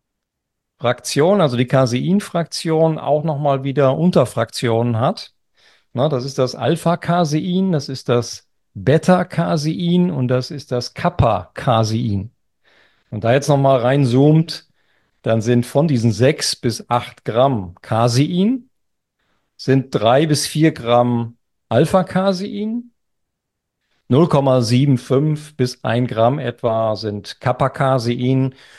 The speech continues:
und zwei bis drei Gramm sind Beta-Casein.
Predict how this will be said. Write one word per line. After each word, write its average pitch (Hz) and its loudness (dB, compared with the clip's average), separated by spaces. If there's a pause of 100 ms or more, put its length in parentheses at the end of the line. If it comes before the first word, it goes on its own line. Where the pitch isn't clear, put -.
(180)
und 175 2
zwei 139 4
bis 135 0
drei 113 2
Gramm 110 2
sind 117 0 (540)
Beta-Casein. 120 -2